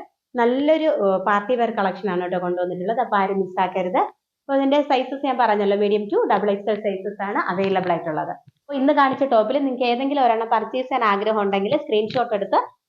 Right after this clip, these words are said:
താഴെ കാണുന്ന WhatsApp നമ്പറിലേക്ക് മെസ്സേജ് അയച്ചാൽ മതി. മെസ്സേജ് അയക്കുന്ന സമയത്ത് സൈസ് കൂടെ ഒന്ന്, ആ, മെൻഷൻ ചെയ്യണേ. പിന്നെ നമുക്ക് പോസ്റ്റലും ഡി ടി ഡി സി ഉണ്ട്.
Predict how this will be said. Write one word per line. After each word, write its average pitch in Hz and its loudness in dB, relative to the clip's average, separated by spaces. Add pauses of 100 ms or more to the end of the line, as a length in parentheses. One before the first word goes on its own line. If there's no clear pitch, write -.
(140)
താഴെ 247 6
കാണുന്ന 254 0
WhatsApp 226 0
നമ്പറിലേക്ക് 202 0
മെസ്സേജ് 226 0
അയച്ചാൽ 185 2
മതി. 185 2
മെസ്സേജ് 285 0
അയക്കുന്ന 269 2
സമയത്ത് 240 -2 (500)
സൈസ് 277 2
കൂടെ 269 2
ഒന്ന്, 214 0
ആ, 202 0
മെൻഷൻ 202 0
ചെയ്യണേ. 202 2
പിന്നെ 294 -2
നമുക്ക് 277 -2
പോസ്റ്റലും 285 2
ഡി 277 -2
ടി 269 -2
ഡി 277 -4
സി 294 -4
ഉണ്ട്. 226 -2